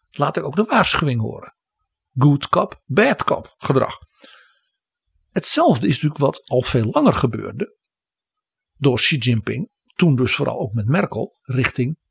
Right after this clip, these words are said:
Trump en ook richting Biden. En dat is natuurlijk nog een heel belangrijk punt. Er is natuurlijk in Azië een heel groot land, wat een belangrijke partner van Europa is en waar de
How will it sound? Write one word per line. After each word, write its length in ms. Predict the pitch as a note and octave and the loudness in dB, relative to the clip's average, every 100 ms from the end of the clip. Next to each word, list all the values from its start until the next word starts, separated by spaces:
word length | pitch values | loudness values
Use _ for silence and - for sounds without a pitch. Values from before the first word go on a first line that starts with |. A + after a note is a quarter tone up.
| _ _ _ _ _ _ | _ _ _ _ _ _
Trump 400 | - C3 B2+ G#3+ - - _ _ _ | 0 2 4 0 -8 -20 _ _ _
en 160 | - - | -8 -6
ook 240 | B2 A#2+ | -6 -6
richting 420 | A#2+ - D#3 G3 - | -6 -4 -2 -4 -6
Biden. 540 | - E3 A3 B2 G2 _ _ _ _ _ _ _ _ _ _ _ _ _ _ _ _ _ _ _ _ _ _ | -2 2 4 2 -2 _ _ _ _ _ _ _ _ _ _ _ _ _ _ _ _ _ _ _ _ _ _
En 120 | - A#3+ | -2 0
dat 100 | - | 2
is 60 | |
natuurlijk 220 | C#3 C3+ | 0 -2
nog 80 | B3+ | -2
een 140 | G#3+ F#3 | -2 -2
heel 100 | C#3 | 0
belangrijk 380 | C#3 A2+ A#2 | 0 0 -4
punt. 240 | - A2+ - | -4 -4 -2
Er 140 | E3 | 0
is 220 | A#3 C3+ | 0 -2
natuurlijk 320 | - C#3 C3+ - | -2 -2 -2 -2
in 60 | A3 | 2
Azië 400 | A#3 A2 F#2+ G#2+ - | 2 2 0 -2 0
een 280 | D#3+ B2 G2+ | 2 2 0
heel 600 | F2 - D#2+ A2+ F#3+ E3 | -6 -10 -2 4 6 4
groot 460 | A#2+ - D3 - B2+ | 2 -2 0 0 0
land, 400 | E2+ - - - _ _ _ _ _ | -2 -2 -8 -18 _ _ _ _ _
wat 140 | B2+ | -10
een 160 | A#2 A#2 | -8 -8
belangrijke 760 | G#2 A2+ D3 C4+ A3 B2 - - | -4 -2 2 4 4 4 0 -4
partner 320 | - G#3+ E3 | 0 0 2
van 160 | G#2+ A2 | 0 -2
Europa 360 | G#2 A3 - - | -2 -2 -2 -6
is 120 | A#2 | -8
en 120 | A#2+ | -6
waar 140 | A#2+ | -6
de 200 | - - | -8 -14